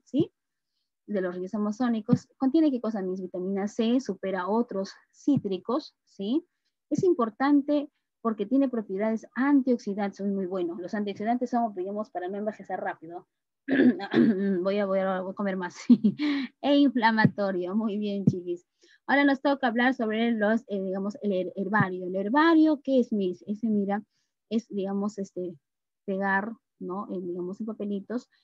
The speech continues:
Creo que ya hemos hecho con ustedes o con otro grado, este, digamos, herbario. Este año lo íbamos a hacer con ustedes, pero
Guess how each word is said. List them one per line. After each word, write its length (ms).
Creo 120
que 80
ya 60
hemos 180
hecho 220
con 100
ustedes 240
o 120
con 100
otro 200
grado, 400
este, 240
digamos, 380
herbario. 500
Este 160
año 180
lo 60
íbamos 260
a 20
hacer 100
con 100
ustedes, 480
pero 500